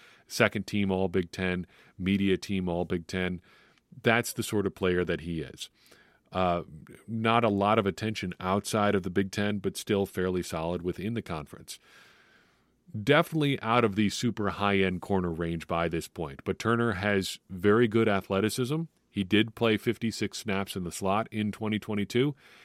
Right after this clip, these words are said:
And if you're looking for speed, he ran a four two six forty-yard dash at the combine,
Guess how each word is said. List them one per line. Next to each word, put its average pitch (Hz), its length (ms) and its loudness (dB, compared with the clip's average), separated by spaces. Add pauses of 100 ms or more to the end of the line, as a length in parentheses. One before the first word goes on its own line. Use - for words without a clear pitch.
(400)
And 143 180 4
if 139 80 -4
you're 151 100 0
looking 139 280 0
for 120 120 -2
speed, 127 440 0
he 113 120 -4
ran 113 220 0
a 101 140 4
four 117 380 0 (180)
two 131 320 -2
six - 560 -4 (100)
forty-yard 104 720 2
dash 85 460 -4 (120)
at 95 220 -4
the 85 60 -12
combine, 73 600 -8